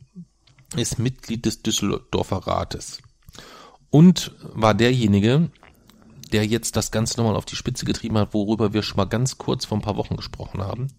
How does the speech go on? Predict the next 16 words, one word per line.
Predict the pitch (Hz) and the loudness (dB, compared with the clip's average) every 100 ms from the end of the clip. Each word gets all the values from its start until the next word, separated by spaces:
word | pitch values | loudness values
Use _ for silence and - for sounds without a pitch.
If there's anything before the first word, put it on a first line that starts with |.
| - | -4
Denn | 107 135 196 - - - - - - - - - | 0 2 0 -4 -20 -20 -20 -20 -20 -20 -20 -6
seiner | - 120 165 147 | 4 8 10 8
Meinung | 123 110 101 | 6 4 4
nach | 95 - | 2 0
ist | 127 143 | -2 0
es | 135 | 6
nicht | 175 214 - | 8 8 4
hinnehmbar, | - 202 196 107 92 92 87 - - - _ _ _ - - - - | 8 10 10 8 4 -4 -8 -12 -16 -20 _ _ _ -20 -20 -14 -4
dass | 113 - - | -4 -2 2
Autofahrer | 165 196 113 - 98 90 101 110 | 4 4 2 0 -6 -8 -6 -4
seit | 104 113 160 - | 0 2 2 2
der | 185 | 2
Verkehrswende | - 165 - 165 160 - 104 104 110 101 | 2 0 4 4 4 2 -2 0 0 0
regelrecht | 110 160 165 143 139 135 - | 4 4 4 4 2 0 -4
verteufelt | - 139 - 202 233 - 110 92 90 | -6 -6 -2 0 0 0 -4 -6 -4
werden | 92 95 131 | -4 0 0